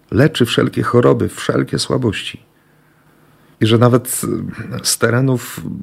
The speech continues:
na północ od Galilei, choćby Tyr, Sydon, Sarepta Sydońska, ogólnie nazywane tereny Syrią, stamtąd też przynoszą ludzi, którzy mają się źle,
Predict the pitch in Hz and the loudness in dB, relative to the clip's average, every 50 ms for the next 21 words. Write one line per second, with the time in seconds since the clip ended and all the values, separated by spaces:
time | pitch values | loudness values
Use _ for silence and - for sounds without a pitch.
0 | - - - - - - 123 123 120 - - - 190 202 180 143 107 90 85 87 | -14 -16 -16 -10 -4 0 2 2 2 0 2 4 6 8 8 8 8 6 4 2
1 | - - - 107 95 98 101 101 92 92 95 95 90 90 95 110 120 120 - - | 0 -2 -2 -2 0 2 2 2 2 2 2 2 4 4 2 2 0 -4 -8 -16
2 | _ _ _ _ _ _ _ _ _ _ _ _ _ _ _ - 95 95 98 85 | _ _ _ _ _ _ _ _ _ _ _ _ _ _ _ 0 0 2 0 -2
3 | 82 82 85 87 - _ - 113 110 107 - 104 - - - 104 90 90 92 92 | -6 -6 -6 -8 -8 _ 2 4 4 4 2 -2 -4 -2 0 0 2 2 0 0
4 | 95 - - 90 92 95 - - 95 - - 92 95 95 95 95 - - 87 87 | -2 -2 0 0 0 0 0 -2 -6 -4 -2 0 0 2 2 0 -2 -2 -4 -4
5 | - - _ _ - - - - - - - - _ _ _ - 127 110 117 120 | -6 -8 _ _ -20 -20 -20 -20 -20 -20 -20 -20 _ _ _ -2 0 4 6 6
6 | 110 101 95 95 92 92 - - 117 104 104 95 98 90 92 92 92 92 90 90 | 6 6 6 4 2 -2 -4 -4 -2 0 0 0 0 0 0 0 0 0 0 -2
7 | - 80 - - - - - - - - - 104 95 98 95 92 92 87 85 - | -4 -6 -10 -10 -10 -10 -10 -10 -8 -4 -2 0 2 2 2 2 2 0 0 -2
8 | - - - - 117 98 95 104 107 120 127 123 - - - - _ _ _ - | -4 -4 0 2 2 4 4 4 2 2 0 -4 -10 -20 -20 -20 _ _ _ -8
9 | - - - 143 147 - 143 131 127 - - _ - 160 123 107 - - - - | -2 2 2 4 4 4 2 0 0 -2 -2 _ 2 4 4 2 0 -4 -4 0
10 | - 107 110 107 98 - - 98 95 101 107 113 120 113 104 110 110 - - 92 | 2 4 4 4 4 4 2 2 4 6 6 6 6 6 4 2 0 -2 -4 -4
11 | 92 95 90 95 95 90 92 92 - 113 107 101 110 120 120 120 120 | -2 0 0 0 2 2 2 2 2 2 4 4 6 6 6 6 4